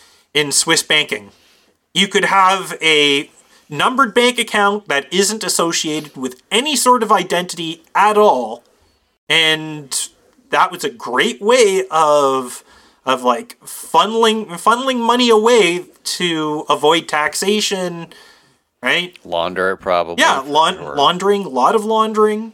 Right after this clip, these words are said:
Speaker 1: right?
Speaker 2: Yeah, I guess
Speaker 1: So
Speaker 2: the, the
Speaker 1: that's,
Speaker 2: Caribbean
Speaker 1: that's,
Speaker 2: is also like
Speaker 1: yeah.
Speaker 2: that, too. Yeah. Jeez, man. You know, I always thought that was weird, like, the, they became, an, or they took a stance with the Ukrainian thing,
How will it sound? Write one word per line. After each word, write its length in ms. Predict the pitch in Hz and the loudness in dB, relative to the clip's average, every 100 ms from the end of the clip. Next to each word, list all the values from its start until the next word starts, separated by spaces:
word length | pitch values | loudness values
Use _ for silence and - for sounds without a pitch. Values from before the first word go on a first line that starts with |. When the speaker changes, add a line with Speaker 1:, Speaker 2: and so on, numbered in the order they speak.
| _ | _
Speaker 1:
right? 340 | - 147 190 - _ _ _ _ _ _ 196 | -4 -4 -4 -10 _ _ _ _ _ _ -12
Speaker 2:
Yeah, 120 | 208 | -10
I 40 | |
guess 160 | 123 131 | -10 -8
Speaker 1:
So 60 | 208 | -4
Speaker 2:
the, 40 | |
the 60 | 208 | 0
Speaker 1:
that's, 260 | 285 - - | 0 -2 -4
Speaker 2:
Caribbean 260 | 120 285 | 0 0
Speaker 1:
that's, 120 | 294 107 | 0 -2
Speaker 2:
is 80 | 87 | -4
also 260 | 87 - | -8 -8
like 140 | 202 190 | -10 -4
Speaker 1:
yeah. 160 | 165 | -4
Speaker 2:
that, 80 | 110 | -4
too. 300 | 135 127 117 - _ _ - - - _ | -10 -16 -18 -20 _ _ -20 -20 -20 _
Yeah. 380 | 101 101 110 87 _ _ _ _ _ | -6 -4 -4 -6 _ _ _ _ _
Jeez, 720 | - - - 87 85 80 - | -12 -12 -12 -18 -20 -20 -20
man. 380 | 82 80 78 78 _ _ - | -20 -20 -20 _ _ _ -8
You 120 | 165 | -2
know, 80 | 202 | 0
I 40 | |
always 160 | 220 - | 0 2
thought 140 | 123 | 2
that 100 | 113 | 2
was 100 | 98 | -2
weird, 280 | 90 95 95 | -6 -8 -6
like, 140 | 90 - | -6 -6
the, 240 | 95 90 _ _ | -8 -8 _ _
they 140 | 104 104 | -8 -8
became, 340 | 87 - 113 | -10 -10 -10
an, 160 | 95 82 | -10 -12
or 180 | 90 85 | -8 -8
they 140 | 85 | -8
took 200 | 95 - | -10 -12
a 60 | 107 | -8
stance 480 | - - 113 113 - | -6 -2 -2 -2 -6
with 120 | 87 | -14
the 100 | 87 | -12
Ukrainian 640 | 82 85 - 98 98 78 | -10 -10 -6 -6 -6 -10
thing, 400 | 71 85 78 76 | -10 -8 -8 -12